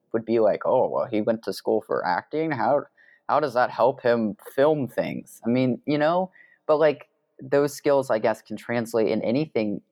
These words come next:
that you do. That's communication oriented at least.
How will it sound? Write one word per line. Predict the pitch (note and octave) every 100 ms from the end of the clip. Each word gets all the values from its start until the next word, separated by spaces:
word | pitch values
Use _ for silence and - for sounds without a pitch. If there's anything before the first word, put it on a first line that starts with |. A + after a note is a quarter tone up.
| _
that | G#2
you | F#2+ F#2
do. | F2+ E2+ G#2 C3+ _ _ _ _ _ _ _ _ _ - - _ -
That's | -
communication | - B2 A#2+ G2+ - A#2+ - A#2
oriented | G#2+ G2+ F#2+ F#2 G#2
at | F#2 E2
least. | F#2+ C3 -